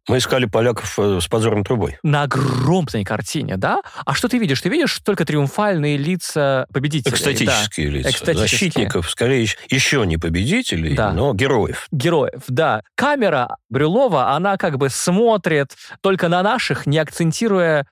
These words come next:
Speaker 2: саму битву. Ты предполагаешь, что все интересное, весь экшен, махач, он происходит тоже за границами кадра, за пределами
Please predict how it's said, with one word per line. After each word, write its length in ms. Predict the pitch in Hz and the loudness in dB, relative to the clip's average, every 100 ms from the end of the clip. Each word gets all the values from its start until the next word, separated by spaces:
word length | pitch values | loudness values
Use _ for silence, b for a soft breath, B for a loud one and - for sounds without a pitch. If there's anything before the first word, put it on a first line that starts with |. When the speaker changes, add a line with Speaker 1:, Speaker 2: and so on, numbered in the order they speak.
| _ - | _ -6
Speaker 2:
саму 320 | - 147 143 | -2 0 0
битву. 400 | 123 180 127 110 - | 0 -2 -2 -4 -4
Ты 100 | - | -6
предполагаешь, 460 | 123 135 143 151 214 | -4 -2 0 2 2
что 100 | - | 0
все 220 | - 180 | 0 0
интересное, 500 | 147 151 151 - 135 | 0 2 2 2 0
весь 240 | 113 120 - _ | 0 -2 -6 _
экшен, 580 | 254 - - 151 120 113 B 160 | -2 0 -2 0 -2 -4 B -2
махач, 720 | 147 160 226 269 - 110 - | 2 4 2 0 -4 -4 -2
он 180 | 156 185 | 0 0
происходит 560 | 170 151 - 165 151 143 | 0 0 0 0 0 0
тоже 480 | 196 139 131 123 143 | 0 2 2 2 2
за 280 | 120 165 | 2 0
границами 480 | 147 151 160 - 151 | 2 0 0 0 0
кадра, 340 | - 143 113 110 | 0 0 0 0
за 260 | 117 151 | 0 0
пределами 680 | 147 143 127 165 147 139 131 | 0 0 2 2 2 0 0